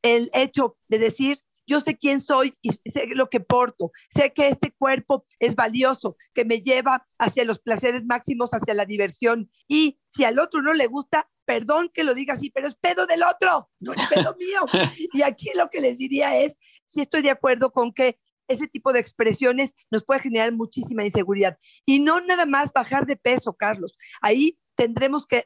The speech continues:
Speaker 1: reconstruir, volver a depositar la confianza en nuestro cuerpo y en la pareja para poder desnudarnos y realmente valorar el momento y apreciarlo. Híjole, yo creo que este mensaje iría más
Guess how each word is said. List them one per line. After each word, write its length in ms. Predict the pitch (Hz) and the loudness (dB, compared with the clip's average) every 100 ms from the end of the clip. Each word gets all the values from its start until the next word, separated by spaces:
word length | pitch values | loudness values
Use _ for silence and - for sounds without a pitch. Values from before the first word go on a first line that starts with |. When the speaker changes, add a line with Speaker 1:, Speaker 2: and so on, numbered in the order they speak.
| - | -2
Speaker 1:
reconstruir, 1160 | - 294 320 330 330 - _ 262 247 247 285 - - _ _ _ | 0 0 0 -4 -8 -10 _ -6 -2 0 0 -2 -16 _ _ _
volver 540 | 208 240 247 220 277 - | 0 2 2 2 2 2
a 60 | |
depositar 640 | - - 240 226 - 247 247 | -2 -2 -4 -4 0 0 0
la 140 | 269 | -4
confianza 640 | - 220 196 220 220 190 156 - _ | -2 -6 -2 -2 0 -4 -8 -12 _
en 160 | 247 254 | -2 0
nuestro 320 | 311 330 - | -2 -2 -2
cuerpo 340 | 277 233 - | -2 -2 -6
y 180 | - 247 | -2 0
en 180 | 226 240 | 0 0
la 180 | 269 - | -2 0
pareja 460 | 294 233 220 240 - _ _ | -2 -2 -2 -6 -6 _ _
para 220 | 262 262 | -2 0
poder 440 | - 240 269 320 _ | -2 0 0 0 _
desnudarnos 960 | 220 226 214 226 240 247 233 302 - _ _ _ | -2 -2 -2 0 2 0 -2 -8 -8 _ _ _
y 120 | 240 | -6
realmente 760 | 220 269 302 311 277 277 294 - _ _ | 0 0 0 -2 -4 -2 -6 -6 _ _
valorar 540 | 220 233 240 240 254 285 | -2 2 2 2 0 -2
el 100 | 262 | -4
momento 400 | 233 247 247 269 | -4 -4 -4 -2
y 100 | 226 | -2
apreciarlo. 880 | - 214 170 240 233 226 202 175 _ _ _ | 0 -2 -2 0 0 0 -4 -10 _ _ _
Híjole, 360 | - 311 269 - - | -4 2 2 0 -4
yo 260 | 214 320 | -2 0
creo 240 | - 311 - | 0 0 0
que 220 | 302 - - | -4 -4 -4
este 240 | 269 311 | -2 -2
mensaje 400 | 269 247 240 254 | -2 0 -2 -2
iría 240 | 226 247 | 0 0
más 280 | 247 247 226 | 0 -2 -2